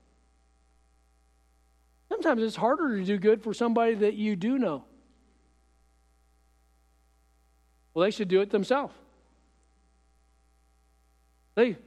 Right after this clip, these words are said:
well, they're the one that messed up. We, we need to consider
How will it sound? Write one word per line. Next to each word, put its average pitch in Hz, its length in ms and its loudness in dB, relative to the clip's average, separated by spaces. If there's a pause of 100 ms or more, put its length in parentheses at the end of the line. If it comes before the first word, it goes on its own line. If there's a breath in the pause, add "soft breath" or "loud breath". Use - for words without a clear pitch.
(260 soft breath)
well, 185 200 0 (440)
they're 262 160 4
the 240 100 2
one 226 120 2
that 220 80 2
messed 220 280 0
up. - 460 0 (2000)
We, 262 200 4
we 247 220 2
need 339 160 2
to 311 100 0
consider 226 880 -2